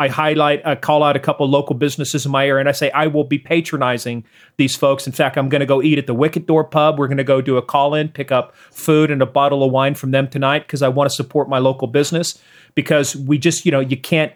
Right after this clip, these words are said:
it, it, the context has changed. I would not have done that a month ago, but that's, but guess what? But I accept what it is and I deal with what it is. I can't wish, you know, I wish it were different. Well, it's not.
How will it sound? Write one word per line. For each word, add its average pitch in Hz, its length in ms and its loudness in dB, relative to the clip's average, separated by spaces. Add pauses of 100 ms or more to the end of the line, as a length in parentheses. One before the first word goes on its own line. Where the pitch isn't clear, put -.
it, 151 220 -4
it, 139 160 -12 (440)
the 151 140 0
context 190 760 0
has 135 280 0
changed. 143 560 -4 (300)
I 165 60 2
would 156 220 2
not 165 180 2
have 127 100 -2
done 156 220 2
that 135 180 2
a 123 80 0
month 139 260 0
ago, 107 340 -6 (100)
but 143 160 -2
that's, 156 340 -2
but 135 180 -10
guess 185 240 0
what? 143 280 -2
But 135 200 -2 (280)
I 147 60 0
accept 160 420 -2
what 180 120 2
it 160 120 0
is 170 320 2
and 156 160 -2
I 143 80 2
deal 156 220 0
with 151 140 -6
what 151 120 0
it 151 100 -2
is. 156 220 0
I 143 80 0
can't 147 300 -6
wish, 151 500 -4 (460)
you 156 80 0
know, 147 220 2
I 165 120 0
wish 190 240 2
it 196 60 0
were 180 140 2
different. 160 420 0
Well, 196 220 0
it's 180 200 -2
not. 240 320 0